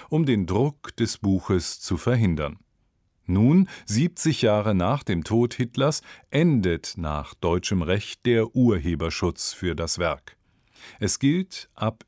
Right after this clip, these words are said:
ersten Januar zweitausendsechzehn als gemeinfrei. Ab dann darf das Buch wieder gedruckt werden.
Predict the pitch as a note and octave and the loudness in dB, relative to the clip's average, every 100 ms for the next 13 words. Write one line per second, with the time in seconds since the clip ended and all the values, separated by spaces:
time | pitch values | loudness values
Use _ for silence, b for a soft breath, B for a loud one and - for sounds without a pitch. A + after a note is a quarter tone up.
0 | - D3+ F3 - A#2+ F#2 F2 A2+ A#2+ A#2 | -2 0 0 -2 0 0 2 2 2 0
1 | - E2+ D#2+ E2 - D2+ A2+ - - A#2+ | 0 -2 -2 -4 -4 -2 -2 -4 -4 0
2 | A2+ G#2+ B - G#2 G2+ - b _ G#2+ | 2 0 B -4 -2 -2 -8 b _ 0
3 | G#2 G#2+ B2 G2+ - D#2+ D2 - _ _ | 4 4 4 0 -2 -6 -6 -8 _ _
4 | _ _ B B B B _ _ _ A#2 | _ _ B B B B _ _ _ -4
5 | B2+ - - _ F2+ F#2 D3 F#3+ - - | -4 -8 -20 _ -2 0 2 0 -2 -2
6 | F#2+ C#3+ - D#3+ - B2+ D3 D#3 - C#3 | 0 0 0 -2 2 2 4 2 -4 -2
7 | D#3 D#3+ B2+ G2+ - - D#2+ D2 D#2+ | 0 0 0 0 -2 -8 -6 -6 -8